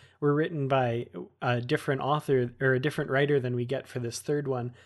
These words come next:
And I feel like it really shows. I mean, it's still got a bit of that Gold Key ridiculousness. It's still a little bit over the top, but it feels much more toned down than the previous two. And,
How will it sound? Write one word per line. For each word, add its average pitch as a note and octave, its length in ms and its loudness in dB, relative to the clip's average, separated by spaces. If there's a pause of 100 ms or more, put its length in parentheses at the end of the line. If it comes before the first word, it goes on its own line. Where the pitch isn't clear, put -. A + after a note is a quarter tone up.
(300)
And E3 140 0
I F3+ 60 2
feel C4 240 0
like D4 160 0
it A#3 100 2
really E3 280 4
shows. B2+ 600 0
I D3 100 -2
mean, C#3+ 320 -2
it's - 240 -8
still G3+ 340 4
got F#3+ 200 2
a D3 60 4
bit C#3 260 2
of C#3 140 -2
that C#3+ 200 0
Gold C3 300 0
Key C#3+ 160 -6
ridiculousness. B2+ 880 -2
It's - 160 -8
still E3+ 340 2
a D3 60 0
little C#3 220 2
bit C#3+ 160 2
over C3 240 2
the B2 80 -2
top, B2 480 -6 (500)
but D#3+ 140 4
it E3 140 -2
feels F#3+ 680 2 (140)
much C#3+ 560 0
more C3+ 260 2
toned B2+ 500 -2
down A#2 540 -4 (240)
than B2+ 220 -2
the A#2+ 40 -6
previous A#2+ 540 -2
two. B2 320 -2 (720)
And, D3+ 480 0